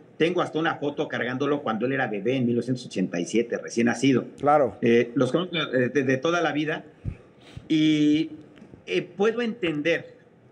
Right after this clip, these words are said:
Speaker 1: que el mundo en el que nacieron, rodeados de,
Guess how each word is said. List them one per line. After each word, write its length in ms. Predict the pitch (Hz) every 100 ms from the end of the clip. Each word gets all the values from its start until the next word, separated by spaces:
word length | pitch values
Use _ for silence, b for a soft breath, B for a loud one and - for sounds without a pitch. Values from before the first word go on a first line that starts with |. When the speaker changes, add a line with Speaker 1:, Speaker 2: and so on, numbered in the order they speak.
| - -
Speaker 1:
que 140 | 143
el 120 | 139
mundo 280 | 156 208 202
en 80 | 175
el 180 | 143 -
que 120 | 127
nacieron, 640 | 123 123 160 165 135 139 -
rodeados 920 | 101 120 120 151 165 160 151 - - - - -
de, 720 | 107 117 117 113 107 104 95